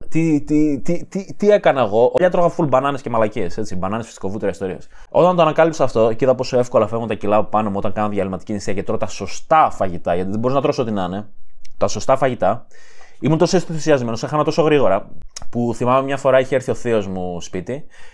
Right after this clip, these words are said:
και, ε, βγαίνει το βράδυ να πάει να κατουρίσει και ακούει κάτι στην κουζίνα και λέει, «Παναγία μου, κλέφτες». Παίρνει το,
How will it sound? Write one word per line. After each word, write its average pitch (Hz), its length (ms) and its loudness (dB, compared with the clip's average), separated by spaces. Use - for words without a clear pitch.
και, 113 180 2
ε, 101 1400 4
βγαίνει 110 800 0
το 110 120 0
βράδυ 110 320 2
να 104 100 -4
πάει 117 120 0
να 117 60 -2
κατουρίσει 107 680 -4
και 113 420 4
ακούει 117 340 0
κάτι 143 240 -2
στην - 160 -2
κουζίνα 110 360 -4
και 98 100 -10
λέει, 120 100 0
«Παναγία 117 480 0
μου, 160 80 -2
κλέφτες». - 540 0
Παίρνει 127 200 0
το, 127 360 2